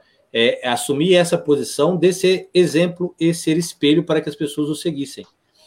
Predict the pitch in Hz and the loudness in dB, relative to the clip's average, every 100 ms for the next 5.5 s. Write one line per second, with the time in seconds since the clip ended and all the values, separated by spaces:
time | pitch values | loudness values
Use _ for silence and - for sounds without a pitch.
0 | _ _ 120 135 151 175 180 175 160 160 | _ _ 0 2 4 4 6 4 4 2
1 | 156 143 147 151 143 - 131 131 123 127 | 2 4 4 2 -2 0 0 0 -4 -4
2 | 127 123 120 120 127 - 123 123 120 110 | -2 -2 -2 -6 -6 -6 -2 -2 0 0
3 | 127 127 123 - - 147 143 123 - 131 | -2 -4 -8 -8 0 4 4 2 0 -4
4 | 123 - 165 165 131 123 127 123 127 110 | -2 -2 -2 2 2 2 -2 -4 -4 -4
5 | - 127 107 98 - | -4 -4 -4 -8 -12